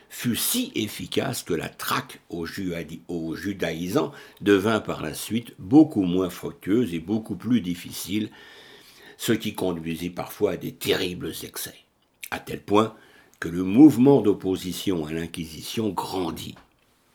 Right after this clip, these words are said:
Et l'inquisiteur Diego Deza, qui avait pris la suite de Torquemada,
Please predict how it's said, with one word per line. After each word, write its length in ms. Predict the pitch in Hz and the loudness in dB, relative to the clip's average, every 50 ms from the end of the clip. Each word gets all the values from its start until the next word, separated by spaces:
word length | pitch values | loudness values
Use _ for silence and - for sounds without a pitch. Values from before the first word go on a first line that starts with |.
| _ _ _ _ _ _ _ _ _ _ _ _ _ _ - - - - - _ _ | _ _ _ _ _ _ _ _ _ _ _ _ _ _ -20 -20 -20 -20 -20 _ _
Et 320 | - 87 92 92 92 92 87 | -8 -4 -2 -2 -2 -2 0
l'inquisiteur 920 | 92 95 95 87 - 95 98 90 85 85 85 85 - 98 95 98 92 92 | 2 4 2 2 2 0 -2 -2 -2 -4 -8 -2 2 4 4 6 4 2
Diego 460 | 82 85 92 95 98 95 92 95 98 | 2 4 4 4 4 6 4 2 2
Deza, 540 | 92 90 98 110 110 135 160 170 170 165 - _ _ - | 4 4 4 4 4 4 2 2 0 -6 -12 _ _ -14
qui 260 | - 85 78 80 78 | -14 -12 -12 -10 -12
avait 240 | 76 76 82 80 - | -12 -10 -12 -12 -12
pris 260 | - - - 87 80 | -12 -12 -10 -10 -10
la 140 | 82 85 - | -10 -10 -8
suite 480 | - - - 151 160 156 - - 92 | -8 -2 0 0 0 0 -2 -12 -14
de 80 | 87 80 | -14 -14
Torquemada, 760 | - - - - - - - 78 78 78 73 73 76 80 - | -8 -8 -8 -8 -8 -10 -12 -12 -12 -12 -14 -14 -14 -14 -14